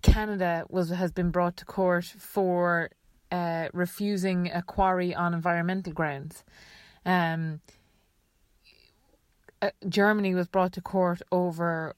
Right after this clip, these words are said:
closing down nuclear power plants. So it, it basically means that, especially in terms of environmental action, it's virtually impossible, if you're involved in one of these trade deals, um,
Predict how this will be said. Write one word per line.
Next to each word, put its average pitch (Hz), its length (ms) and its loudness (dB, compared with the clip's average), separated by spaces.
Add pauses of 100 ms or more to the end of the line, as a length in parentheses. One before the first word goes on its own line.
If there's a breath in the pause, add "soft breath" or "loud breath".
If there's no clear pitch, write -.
(140)
closing 180 420 0
down 165 460 -2 (100)
nuclear 180 460 0
power 185 260 0
plants. - 480 -12 (400 loud breath)
So 185 540 0 (260)
it, 190 140 2 (120)
it 196 140 2
basically 202 520 2
means 165 480 -4
that, 165 280 0
especially 220 400 -4
in 170 140 -2
terms 170 240 -4
of 160 80 -6
environmental 170 580 -2
action, 160 360 -4 (1000 loud breath)
it's 202 220 0
virtually 214 560 0
impossible, 185 720 -2 (480 soft breath)
if 170 140 -6
you're 202 160 2
involved 185 340 2
in 175 100 -2
one 180 140 0
of 165 80 -6
these 170 220 -4
trade 175 280 -4
deals, 151 460 -8 (220)
um, 160 340 -4